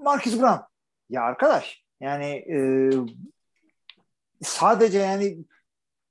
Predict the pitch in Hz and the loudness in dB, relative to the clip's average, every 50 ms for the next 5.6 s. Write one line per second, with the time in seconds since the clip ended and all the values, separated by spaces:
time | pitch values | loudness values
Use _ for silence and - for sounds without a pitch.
0 | _ _ _ _ - 131 175 233 269 269 - - - 208 220 233 196 220 - - | _ _ _ _ -4 0 2 2 2 0 -2 -2 -2 -2 0 0 0 -2 -4 -2
1 | - 214 180 - 233 - 214 185 170 165 160 147 151 127 147 - - - 220 - | -4 -4 0 0 0 2 2 2 2 2 0 -2 -2 -6 -6 -6 -6 -10 -12 -2
2 | - 180 196 196 190 202 220 208 208 175 170 180 196 214 208 180 165 220 196 165 | 2 2 2 4 4 4 4 4 4 4 4 4 4 2 2 0 0 -2 -2 0
3 | 175 160 156 147 - 185 208 214 - - 180 - - 170 - - _ 160 139 120 | 0 0 0 0 0 0 0 0 0 -2 -4 0 0 -2 -2 -2 _ -2 -2 -2
4 | 113 127 135 147 147 135 - _ _ _ _ - 170 190 175 - 190 139 151 147 | 0 -2 -6 -6 -6 -8 -16 _ _ _ _ 0 0 2 4 2 2 6 6 4
5 | 156 - 180 170 165 151 135 - - 156 143 - | 4 2 -2 -4 -4 -4 -6 -6 -8 -10 -10 -10